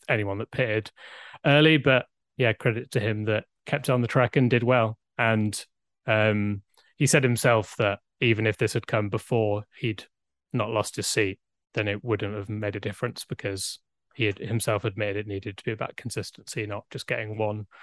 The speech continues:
good result. So too little, too late for him, but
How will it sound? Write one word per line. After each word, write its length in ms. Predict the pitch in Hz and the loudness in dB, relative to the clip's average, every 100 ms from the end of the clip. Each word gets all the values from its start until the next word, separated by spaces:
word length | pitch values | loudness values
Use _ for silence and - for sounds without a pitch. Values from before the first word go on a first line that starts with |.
| - - - _ _ | -20 -20 -20 _ _
good 160 | 143 123 | 4 4
result. 400 | 120 131 113 - _ _ | 4 4 4 -2 _ _
So 380 | - - 101 98 - _ _ _ _ _ _ _ _ - | -10 -4 -4 -6 -10 _ _ _ _ _ _ _ _ 4
too 100 | 180 | 6
little, 160 | 143 | 6
too 160 | 127 127 | 4 4
late 240 | 117 113 | 4 2
for 260 | - 120 117 | 2 2 4
him, 140 | 117 | 2
but 240 | 113 113 | 2 0